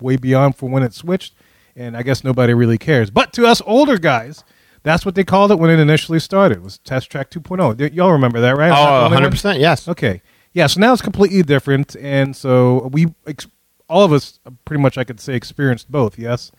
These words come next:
Speaker 2: Yes.
Speaker 1: Yeah. So we all experienced both iterations of attractions. So now we're gonna go through each category.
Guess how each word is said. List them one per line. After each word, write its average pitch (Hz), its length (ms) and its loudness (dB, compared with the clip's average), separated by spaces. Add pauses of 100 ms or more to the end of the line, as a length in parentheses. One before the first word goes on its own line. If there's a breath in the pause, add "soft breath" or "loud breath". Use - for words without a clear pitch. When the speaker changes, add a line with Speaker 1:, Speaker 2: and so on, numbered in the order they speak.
(120)
Speaker 2:
Yes. - 400 -8
Speaker 1:
Yeah. 151 220 -4 (400 soft breath)
So - 120 -6
we 175 80 6
all 208 160 6
experienced 185 500 0
both 165 360 2
iterations 156 580 0
of - 60 -4
attractions. 135 420 -4
So 143 160 -4
now 180 220 2
we're 196 80 4
gonna 175 180 4
go 147 240 4
through 139 300 -2
each 165 240 -6
category. 120 640 0